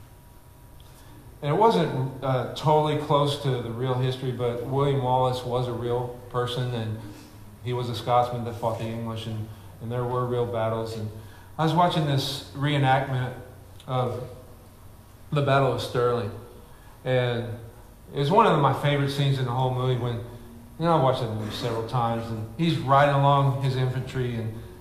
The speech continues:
and he's giving his, this great inspirational oratory to all the soldiers, and, and they're looking out there, they're looking at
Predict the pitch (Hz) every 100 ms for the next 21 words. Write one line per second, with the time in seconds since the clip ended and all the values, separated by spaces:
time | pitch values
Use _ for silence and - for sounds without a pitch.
0 | - 120 120 123 110 110 147 143 131 123
1 | - - 123 107 - 151 147 147 147 135
2 | 139 131 131 135 127 120 123 127 127 123
3 | 120 120 117 - - - - 131 117 117
4 | 113 117 123 120 117 - - - - 143
5 | 139 127 120 107 113 - - - - 127
6 | 135 220 196 185 185 160 147 139 - 139
7 | 139 139 131 135 147 147 147 143 131 123
8 | 117 117 -